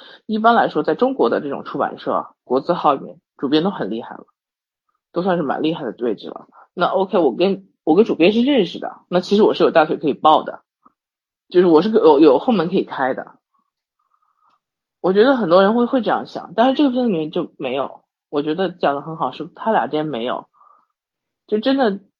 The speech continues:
顶多是一个前辈对后辈的一些暗，暗示的提携，但是你真的说他依靠他什么很多事情真的没有，女主还是靠自己。就是正面去，去说你，你即便是有一些关系在里面，你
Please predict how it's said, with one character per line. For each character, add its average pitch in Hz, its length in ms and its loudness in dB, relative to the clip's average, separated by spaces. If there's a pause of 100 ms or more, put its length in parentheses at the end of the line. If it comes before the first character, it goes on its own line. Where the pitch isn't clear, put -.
(680)
顶 175 200 -2
多 349 160 8
是 392 100 8
一 262 80 4
个 254 120 2
前 185 260 0
辈 226 120 4
对 233 120 4
后 233 180 2
辈 196 180 2
的 165 100 2
一 170 100 4
些 185 180 0
暗， - 280 2
暗 208 260 2
示 208 80 0
的 180 100 2
提 - 240 -4
携， 95 300 -4
但 185 100 2
是 214 80 0
你 170 60 -4
真 190 160 2
的 214 80 2
说 214 120 2
他 208 280 2 (420)
依 226 140 0
靠 220 180 2
他 208 140 2
什 175 160 -4
么 190 80 0
很 143 160 -4
多 165 160 2
事 214 160 -6
情 147 160 -6
真 220 260 -2
的 156 100 0
没 87 200 -10
有， - 160 -18
女 170 120 -4
主 170 140 -4
还 135 160 -6
是 165 80 -14
靠 147 160 -4
自 98 160 -10
己。 - 220 -20 (580)
就 254 140 -4
是 240 340 -6 (1040)
正 269 160 0
面 196 220 2
去， 190 200 -4
去 196 200 -6
说 180 320 0
你， 156 180 -4
你 127 220 -8
即 - 180 -12
便 262 220 0
是 214 80 -2
有 135 120 2
一 - 60 -6
些 - 160 -4
关 202 220 0
系 202 100 -2
在 175 180 -4
里 135 100 -6
面， 107 220 -16
你 113 200 -20